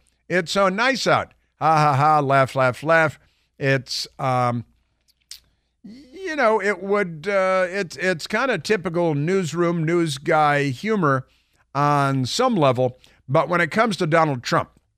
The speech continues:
who we are all aware is, they used to try to claim that Barack Obama got more threats than, than anybody, and then the head of the Secret Service was forced to admit on Capitol Hill under oath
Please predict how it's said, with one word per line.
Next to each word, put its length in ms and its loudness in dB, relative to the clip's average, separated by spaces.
who 180 2
we 300 0
are 220 0
all 240 0
aware 460 2
is, 600 -2
they 200 4
used 320 0
to 240 2
try 260 0
to 80 -6
claim 320 -2
that 160 -4
Barack 280 0
Obama 460 0
got 240 -2
more 240 0
threats 460 -4
than, 420 -6
than 220 -2
anybody, 480 0
and 140 -2
then 120 -2
the 80 -2
head 140 0
of 60 -2
the 100 -6
Secret 320 -6
Service 480 -4
was 180 -4
forced 340 -4
to 100 -2
admit 360 -2
on 220 -6
Capitol 360 -4
Hill 220 0
under 280 -4
oath 200 -2